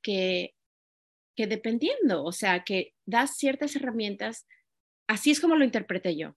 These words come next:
voy a, voy a aclarar, que das ciertas herramientas o cierto aprendizaje a tu nivel, ¿no? De capacidad que tienes en ese momento, por así decirlo.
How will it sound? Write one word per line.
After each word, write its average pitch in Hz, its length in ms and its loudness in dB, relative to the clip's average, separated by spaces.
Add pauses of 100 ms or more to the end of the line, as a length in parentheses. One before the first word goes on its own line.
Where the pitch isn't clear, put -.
voy 185 180 0
a, 185 140 2
voy 185 180 -2
a 175 60 0
aclarar, - 400 -12 (880)
que 208 480 -2
das 240 260 0
ciertas 294 360 -2
herramientas 226 600 -4
o 202 40 -10
cierto 226 680 -6
aprendizaje 226 960 -6 (140)
a 196 120 -4
tu 202 100 -8
nivel, 196 560 2
¿no? 247 200 -2
De 208 100 -2
capacidad 196 540 -6
que 226 100 -12
tienes 214 320 -8
en 196 100 -8
ese 190 220 -8
momento, 196 720 -6 (680)
por 190 160 -4
así 185 200 -6
decirlo. 190 640 -4